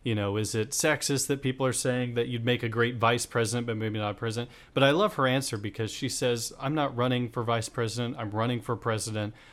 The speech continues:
I'm running to win." And she's just really sharp, and I, I think that, um, I don't know who her team is. I don't know who's managing her, but I can just tell that her on her own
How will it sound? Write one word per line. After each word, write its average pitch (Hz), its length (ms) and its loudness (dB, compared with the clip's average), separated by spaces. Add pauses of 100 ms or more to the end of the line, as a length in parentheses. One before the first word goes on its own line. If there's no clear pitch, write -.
(120)
I'm 101 160 -4
running 117 360 0
to 117 80 0
win." 107 500 -2 (380)
And 110 440 0
she's 135 320 -4
just 120 280 -2
really 147 320 0
sharp, 113 440 2
and 107 120 -2
I, 120 280 -4
I 120 120 -6
think 135 340 -4
that, 110 220 -2 (400)
um, 104 560 -2 (560)
I 147 80 2
don't 143 160 2
know 131 140 4
who 107 160 -2
her 98 140 0
team 113 320 -2
is. 123 300 -4
I 110 120 -6
don't 107 140 -2
know 107 120 -2
who's 101 240 -4
managing 107 480 -2
her, 123 260 -4 (400)
but 110 280 0
I 117 100 0
can 117 180 -2
just 113 300 -2
tell 110 280 0
that 104 280 -2 (200)
her 127 240 2
on 120 180 -2
her 113 280 -4
own 101 460 -2